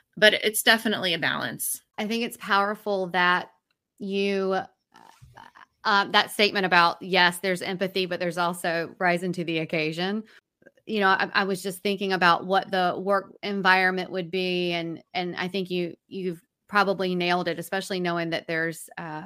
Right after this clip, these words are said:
Speaker 2: an open door, open policy of being candid. I think that that is, I know it is. I know it's unique. It's rare. There are a lot of organizations who say, "I have an open door policy,"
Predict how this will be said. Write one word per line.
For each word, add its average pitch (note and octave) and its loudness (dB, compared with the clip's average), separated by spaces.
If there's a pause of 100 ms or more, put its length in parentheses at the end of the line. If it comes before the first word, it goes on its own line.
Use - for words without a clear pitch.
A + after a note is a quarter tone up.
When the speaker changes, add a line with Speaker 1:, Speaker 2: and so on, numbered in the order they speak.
Speaker 2:
an A3 -4
open G#3+ 0
door, F3+ 2
open G#3 -2
policy F#3 2
of E3 -2
being F3+ 0
candid. E3+ -4 (100)
I B3 -12
think E4 -2
that C#4+ 2 (640)
that C4 4
is, A#3 -2 (960)
I B3 -2
know C4+ 2
it F3+ 0
is. A#2+ -4
I G3+ 2
know A#3+ -2
it's A#3 -8
unique. G#3+ -2
It's - -10
rare. G3 0 (200)
There G#3 2
are - 6
a G3 6
lot F#3 4
of A3 4
organizations F3+ -2
who F3+ -4
say, E3+ -2
"I - -2
have A#3 -4
an - -6
open C4+ -2
door C#4+ 0
policy," C#4+ -2